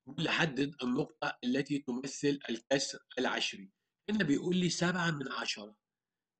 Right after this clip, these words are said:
يعني هو هنا مقسم لي الواحد إلى عشرة. شوف العشرة لما راحت للحداشر قسمناها عشر أجزاء أهو. ده واحد، اتنين، تلاتة، أربعة، خمسة، ستة، سبعة، تمانية، تسعة، عشرة.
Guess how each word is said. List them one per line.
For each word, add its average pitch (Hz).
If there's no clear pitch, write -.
يعني 135
هو 180
هنا 185
مقسم 190
لي 196
الواحد 151
إلى 139
عشرة. 117
شوف 170
العشرة 175
لما 123
راحت 170
للحداشر 156
قسمناها 160
عشر 165
أجزاء 123
أهو. 104
ده 117
واحد، 127
اتنين، 120
تلاتة، 123
أربعة، 123
خمسة، -
ستة، -
سبعة، 113
تمانية، 113
تسعة، 208
عشرة. -